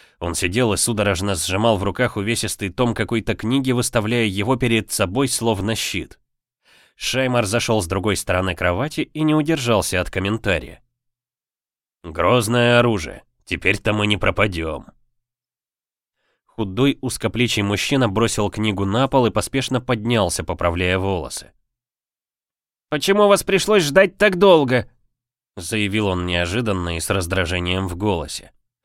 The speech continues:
Укоризненно взглянул сначала на Шаймара, затем на Бруснира. Бруснир промолчал, только одна бровь едва заметно приподнялась. «Ну?» Незнакомец требовательно развёл руками.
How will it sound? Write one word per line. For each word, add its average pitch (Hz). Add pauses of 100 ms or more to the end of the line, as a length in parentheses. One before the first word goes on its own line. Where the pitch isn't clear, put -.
(280)
Укоризненно 101
взглянул 98
сначала 98
на 87
Шаймара, 117 (200)
затем 98
на 95
Бруснира. 95 (760)
Бруснир 160
промолчал, 123
только 92
одна 90
бровь 98
едва 92
заметно 92
приподнялась. 90 (800)
«Ну?» 165 (800)
Незнакомец 98
требовательно 110
развёл 95
руками. 98